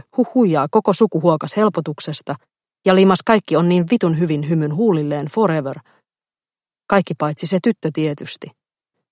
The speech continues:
Ja se pervo sai kivan leikkikalun, jotain mihin tunkea haisevia nakkejaan.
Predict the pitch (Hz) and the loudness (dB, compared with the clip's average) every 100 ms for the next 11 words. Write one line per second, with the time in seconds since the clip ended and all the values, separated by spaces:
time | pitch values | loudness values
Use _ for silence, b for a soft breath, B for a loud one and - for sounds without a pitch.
0 | _ _ _ _ _ - 180 196 254 247 | _ _ _ _ _ -2 2 2 4 4
1 | 156 151 156 156 220 160 151 160 - 156 | 2 -2 -2 0 0 0 -2 -4 -4 -8
2 | 135 107 - - _ _ _ - 196 185 | -6 -6 -8 -12 _ _ _ 0 2 4
3 | 165 170 175 190 208 160 151 143 175 160 | 2 2 2 4 2 2 -4 -2 0 0
4 | 143 156 170 160 - - 170 - 165 | -2 -2 -2 -2 -6 -12 -10 -10 -12